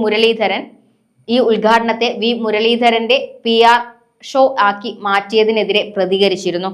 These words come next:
ജ്യോതി മൽഹോത്രയെ ഡൽഹിയിൽ നിന്നും കാസർഗോഡ് എത്തിച്ചത് ഡൽഹി കേന്ദ്രീകരിച്ച് മാധ്യമ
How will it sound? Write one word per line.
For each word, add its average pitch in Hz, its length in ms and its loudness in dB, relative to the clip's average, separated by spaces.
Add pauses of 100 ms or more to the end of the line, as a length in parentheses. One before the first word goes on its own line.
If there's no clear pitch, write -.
(480)
ജ്യോതി 339 360 6 (100)
മൽഹോത്രയെ 285 600 4 (140)
ഡൽഹിയിൽ 233 540 2
നിന്നും 233 240 -2 (180)
കാസർഗോഡ് 247 720 4
എത്തിച്ചത് 240 400 -4 (180)
ഡൽഹി 220 300 2 (100)
കേന്ദ്രീകരിച്ച് 233 680 2 (220)
മാധ്യമ 226 460 4